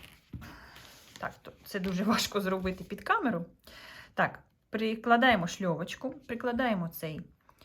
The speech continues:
е, гвинтик. Так, і продягаємо його тут, щоб він у нас виглядав з цієї сторони. Вдягаємо напівкільце.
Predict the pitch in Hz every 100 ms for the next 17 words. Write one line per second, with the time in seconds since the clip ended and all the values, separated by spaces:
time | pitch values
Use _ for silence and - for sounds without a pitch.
0 | _ - 165 165 160 156 143 - - -
1 | - _ _ _ _ _ - 202 185 160
2 | 277 302 - _ _ _ _ _ _ _
3 | _ _ _ _ _ _ - - - -
4 | 185 226 - 359 - 208 175 185 247 277
5 | 240 175 175 240 254 233 240 - - -
6 | 190 170 220 240 202 233 180 180 156 196
7 | 254 - - 160 202 208 - 190 165 -
8 | - - _ _ - - - - - -
9 | - - - _ _ _ - - - -
10 | - 180 233 240 285 208 170 165 165 160
11 | - 156 - - 156 202